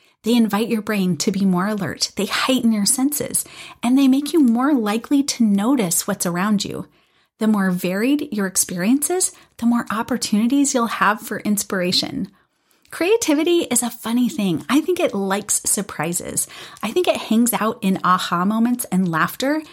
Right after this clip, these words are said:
I think it loves to sit with us when we're a little bit uncomfortable, but in a good way. And it loves moments of delight.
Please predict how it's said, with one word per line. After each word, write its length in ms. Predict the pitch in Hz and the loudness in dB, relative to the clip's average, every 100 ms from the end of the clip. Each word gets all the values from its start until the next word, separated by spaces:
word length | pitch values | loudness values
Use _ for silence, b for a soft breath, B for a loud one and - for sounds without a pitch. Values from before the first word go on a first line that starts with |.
| B B | B B
I 60 | 208 | -2
think 180 | 254 | 0
it 120 | 233 214 | 0 -2
loves 420 | 208 202 208 - | -2 0 0 0
to 120 | - | 0
sit 200 | - - | 0 -2
with 160 | 190 185 | -4 -4
us 240 | 202 - | -2 -2
when 220 | 214 196 | -2 -2
we're 80 | 180 | -2
a 100 | 165 | -4
little 280 | 180 208 254 | -4 -4 -2
bit 100 | 294 | 2
uncomfortable, 720 | 294 294 277 277 294 269 262 | 4 4 0 0 -2 0 -2
but 200 | - 190 | -4 -4
in 140 | 190 | 0
a 80 | 185 | 0
good 180 | 180 - | 0 -6
way. 320 | - - - b b b b _ | -6 -10 -16 b b b b _
And 120 | 190 | -4
it 100 | 202 | -4
loves 580 | 226 214 202 196 214 - | -4 -2 0 0 -2 -2
moments 460 | 208 185 175 180 - | 0 2 0 -2 -6
of 240 | 185 160 | -6 -4
delight. 520 | 165 151 - - - | -6 -4 -6 -10 -12